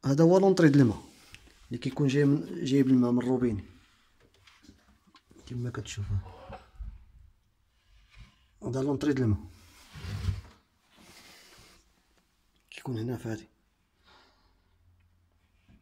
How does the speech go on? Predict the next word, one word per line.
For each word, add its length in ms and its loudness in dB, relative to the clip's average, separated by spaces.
هذا 540 -2